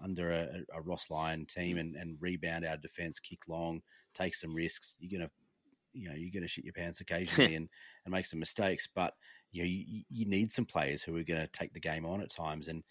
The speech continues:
Speaker 1: he kind of plays with no fear, which is great. And there aren't many of us, of, of our squad who do that. Um, and I think that he could be a, a potential in. It just depends, like,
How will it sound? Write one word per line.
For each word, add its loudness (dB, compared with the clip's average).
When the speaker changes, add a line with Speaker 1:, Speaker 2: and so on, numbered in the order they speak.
Speaker 1:
he -2
kind 2
of -2
plays 0
with -4
no -2
fear, 0
which -4
is -4
great. 0
And -4
there 2
aren't 0
many 0
of -4
us, -6
of, -4
of -6
our 2
squad 0
who -4
do 0
that. 0
Um, 2
and -2
I 0
think -2
that 0
he 2
could -2
be 6
a, -2
a 0
potential 2
in. 10
It 4
just -4
depends, 0
like, -18